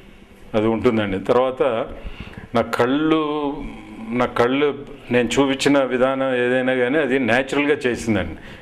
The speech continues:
నేను కావాలని చేసింది కాదు. మామూలుగా చాలామంది నా దగ్గర రూమ్లోకి వచ్చి మాట్లాడాలంటే ఇక్కడ నా ఎంప్లాయీస్ కూడా,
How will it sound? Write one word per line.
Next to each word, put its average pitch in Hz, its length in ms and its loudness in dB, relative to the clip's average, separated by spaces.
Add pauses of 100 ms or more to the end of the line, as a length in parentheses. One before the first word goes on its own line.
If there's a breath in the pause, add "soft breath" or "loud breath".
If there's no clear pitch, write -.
నేను 110 120 0
కావాలని 131 680 2
చేసింది 120 560 0
కాదు. 113 360 0 (400 loud breath)
మామూలుగా 127 420 2
చాలామంది 143 460 0
నా 135 120 4
దగ్గర 127 200 2
రూమ్లోకి 135 400 2
వచ్చి 123 200 0
మాట్లాడాలంటే 120 800 2
ఇక్కడ 113 200 -2
నా 113 220 4
ఎంప్లాయీస్ 117 480 2
కూడా, 113 400 2